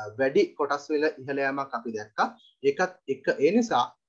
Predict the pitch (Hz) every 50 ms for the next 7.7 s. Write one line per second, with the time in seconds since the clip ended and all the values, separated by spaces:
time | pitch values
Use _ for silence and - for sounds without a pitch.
0 | _ - 110 107 143 139 147 175 226 233 226 165 139 143 156 175 170 - - -
1 | 202 190 196 190 190 185 185 185 175 175 170 175 175 - - 120 117 120 - 143
2 | 147 151 151 190 190 170 165 160 160 156 151 147 - - 180 214 233 233 - -
3 | _ _ - 117 110 110 107 110 110 113 - - 151 156 156 165 160 165 160 -
4 | 165 160 160 151 165 156 156 156 - 160 156 - 165 165 170 175 175 175 - _
5 | _ _ - 139 143 156 151 - 147 139 - - 220 220 220 156 143 131 135 151
6 | 143 - 240 233 - - - - 156 165 156 - _ _ _ _ _ _ - 143
7 | - - 160 165 156 170 165 165 170 165 165 - 165 165